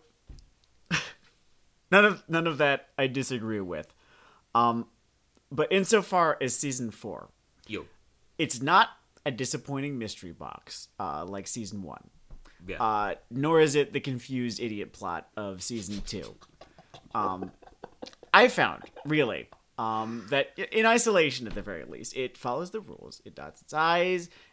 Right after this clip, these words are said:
Speaker 1: everything makes sense more or less on a script level. But I watch it unfold, and it's just the most miserable experience. Uh, there was this
Speaker 2: Mm.
Speaker 1: stock plot in cartoons I saw, you know, a few times growing up,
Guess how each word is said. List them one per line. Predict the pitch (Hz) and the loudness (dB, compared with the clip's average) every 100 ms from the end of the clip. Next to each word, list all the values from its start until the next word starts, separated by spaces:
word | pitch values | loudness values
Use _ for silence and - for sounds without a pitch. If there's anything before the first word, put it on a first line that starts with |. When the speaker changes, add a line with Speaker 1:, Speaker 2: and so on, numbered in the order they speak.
| - | -12
Speaker 1:
everything | 110 139 147 165 | -6 -4 -2 0
makes | 160 151 | 0 0
sense | - 147 143 135 - - | -2 -2 -2 -2 -4 -4
more | 131 110 | -8 -4
or | 110 | -4
less | 113 110 | -4 -4
on | 110 | -6
a | |
script | 107 - 139 - | -6 -4 -6 -6
level. | 90 - - - - - _ - | -12 -12 -20 -20 -20 -20 _ -4
But | 143 - | -4 -2
I | 120 | -6
watch | 98 156 220 233 | -6 -8 -8 -6
it | - _ | -8 _
unfold, | 127 120 113 - 85 101 _ _ - | -8 -8 -10 -16 -16 -16 _ _ -8
and | 127 | -6
it's | 135 - | -6 -8
just | 151 147 - | -8 -8 -12
the | |
most | 110 104 - 104 98 139 | -16 -14 -16 -18 -14 -12
miserable | 180 170 131 120 104 92 - - | -10 -10 -10 -10 -10 -12 -14 -18
experience. | - - - 65 55 50 - - - _ _ _ _ _ - - - | -14 -14 -12 -16 -16 -20 -16 -12 -12 _ _ _ _ _ -20 -18 -6
Uh, | 98 95 - - | -4 -4 -6 -8
there | 135 208 | 2 2
was | 233 196 | 2 -2
this | 151 95 | -4 -6
Speaker 2:
Mm. | - | -6
Speaker 1:
stock | - 123 92 - - | -6 -6 -10 -12 -16
plot | - - - _ - | -16 -14 -18 _ -10
in | 110 107 | -8 -8
cartoons | 104 110 98 - 101 76 50 - - | -10 -12 -12 -14 -14 -14 -12 -12 -12
I | 87 73 | -12 -10
saw, | - 82 78 67 - | -10 -10 -10 -12 -12
you | 117 | -14
know, | 95 | -12
a | 95 - | -14 -8
few | 170 | -6
times | 135 123 101 92 | -4 -6 -8 -10
growing | - 98 82 67 | -12 -12 -12 -14
up, | 50 - | -18 -20